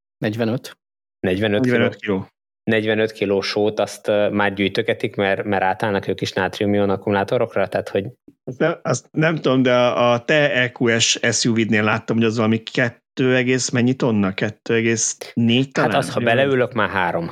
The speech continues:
Speaker 2: És nem azért, mert annyira kövér vagyok, de
Speaker 3: Ja, bocsánat, kettő egész nyolc, bocs, igazad van, és akkor plusz a... Igen, kettő nyolc, jól emlékszem most már, igen.
Speaker 1: De, de akkor
Speaker 3: Szóval,
Speaker 1: hogy
Speaker 3: hogy
Speaker 1: van erre még
Speaker 3: valószínűleg
Speaker 1: jó a B kategóriás jogsi azért még éppen?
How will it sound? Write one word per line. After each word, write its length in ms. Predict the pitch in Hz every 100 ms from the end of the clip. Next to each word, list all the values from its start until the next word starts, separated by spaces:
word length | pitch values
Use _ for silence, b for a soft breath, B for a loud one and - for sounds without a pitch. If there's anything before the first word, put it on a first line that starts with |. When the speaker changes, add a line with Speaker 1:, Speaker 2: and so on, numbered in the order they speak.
| - _ _ -
Speaker 2:
És 120 | -
nem 160 | 110
azért, 240 | 110 95 98
mert 140 | 98
annyira 300 | 95 95 92
kövér 300 | - 98 95
vagyok, 280 | 110 110 107
de 360 | 107 104 104 147
Speaker 3:
Ja, 80 | 208
bocsánat, 300 | 220 156 139
kettő 280 | 180 165
egész 240 | 160 151 -
nyolc, 320 | 151 123 -
bocs, 180 | 143 143
igazad 300 | 151 120 107
van, 100 | 113
és 140 | 110
akkor 180 | 123 -
plusz 260 | 127 113 123
a... 200 | 113 135
Igen, 200 | 117 107
kettő 240 | 151 127
nyolc, 320 | 123 107 101
jól 160 | 120 110
emlékszem 440 | 101 95 - 110
most 220 | 104 101
már, 140 | - 101
igen. 120 | -
Speaker 1:
De, 160 | 160 131
de 180 | 147
akkor 260 | 143 - 175
Speaker 3:
Szóval, 180 | 139 139
Speaker 1:
hogy 80 | 143
Speaker 3:
hogy 80 |
Speaker 1:
van 80 | 151
erre 100 | 143
még 40 | 143
Speaker 3:
valószínűleg 380 | 135 160 165 151
Speaker 1:
jó 80 | 156
a 40 |
B 20 |
kategóriás 680 | 165 160 165 170 170 160 -
jogsi 300 | 175 - 180
azért 220 | 170 127
még 140 | 107
éppen? 640 | 110 113 - 104 98 95